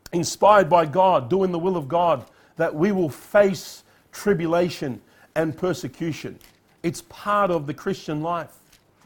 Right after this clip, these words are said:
No one anticipates it in, in such a way where they invite it, they want it to come, like, "Bring it on." I don't think any Christian will say, "Bring it on." But any Christian that wants to live for Christ, it will come on.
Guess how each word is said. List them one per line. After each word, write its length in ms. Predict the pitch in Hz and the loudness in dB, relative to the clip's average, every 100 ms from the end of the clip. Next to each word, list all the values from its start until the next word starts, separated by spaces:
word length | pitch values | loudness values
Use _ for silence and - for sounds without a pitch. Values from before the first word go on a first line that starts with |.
| _ _ _ _ _ _ _ _ _ _ _ | _ _ _ _ _ _ _ _ _ _ _
No 200 | 143 170 | 2 4
one 280 | 170 156 123 - | 6 4 2 0
anticipates 880 | 151 135 240 - 165 - 127 123 - | 0 0 -2 -2 -4 0 -2 -2 -4
it 160 | 202 - | -4 -4
in, 200 | 131 135 | -6 -4
in 120 | 131 | -6
such 320 | 127 156 - | -2 -2 -2
a 60 | 131 | -2
way 240 | 143 165 | 2 2
where 240 | 160 143 | 2 0
they 200 | 131 131 | 0 -2
invite 440 | 123 113 135 196 185 | -2 -2 0 0 0
it, 220 | 147 90 | -4 -6
they 100 | 123 | -6
want 240 | 117 151 | -2 -2
it 120 | 254 196 | -2 -8
to 60 | 127 | -14
come, 340 | - 151 214 _ _ - | -8 -8 -8 _ _ -2
like, 240 | 127 120 | 0 0
"Bring 200 | 110 190 | -2 0
it 100 | 175 | 4
on." 300 | 208 214 196 - - | 4 2 -2 -8 2
I 120 | 190 | 4
don't 140 | 269 | 4
think 220 | 190 147 | -2 -2
any 160 | 165 277 | 0 0
Christian 360 | - 165 - 139 | -2 -6 -6 -10
will 80 | |
say, 300 | 127 160 135 127 - | -4 -4 -4 -6 -16
"Bring 240 | 117 160 160 | -8 -4 -2
it 100 | 151 | 0
on." 320 | 185 247 226 _ _ _ _ _ _ - | 0 -2 -6 _ _ _ _ _ _ -4
But 100 | 165 | -2
any 160 | 196 180 | 0 -4
Christian 380 | - 208 - 165 | -4 -6 -4 -4
that 120 | 127 | 0
wants 300 | 156 277 - | 0 0 -2
to 80 | 208 | -4
live 300 | 135 156 190 | -2 -2 -4
for 240 | 156 135 - - | -8 -12 -12 -12
Christ, 540 | - 165 269 262 - - | -4 -2 -2 -6 -16 -10
it 200 | 247 262 | -8 -6
will 160 | 277 320 | 0 0
come 320 | 320 175 147 | 0 -4 -2
on. 240 | 143 117 | -2 -4